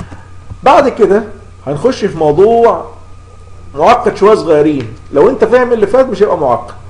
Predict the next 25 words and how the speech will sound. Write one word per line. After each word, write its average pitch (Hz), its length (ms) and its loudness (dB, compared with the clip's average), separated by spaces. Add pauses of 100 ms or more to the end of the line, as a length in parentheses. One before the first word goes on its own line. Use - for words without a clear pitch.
ما 160 80 0
فهمتش 226 360 -4
اللي 214 120 -4
فات 277 220 -4 (420)
يبقى 143 240 0
راجعه 240 320 6
قبل 196 220 -2
ما 156 80 0
تخش 151 280 -6
في - 80 -10
الحتة 123 280 -10
دي. - 60 -12 (880)
هنا 269 260 2
بيقول 180 320 -2
إيه؟ 143 180 -2 (180)
nested 240 320 -2
if. - 480 -4
كلمة 254 460 0
nested 160 480 -8 (220)
معناها 170 340 0
إيه؟ 135 280 -2 (320)
يعني 214 420 2 (500)
جملة 226 520 2
داخل 180 520 2
جملة. 127 320 -4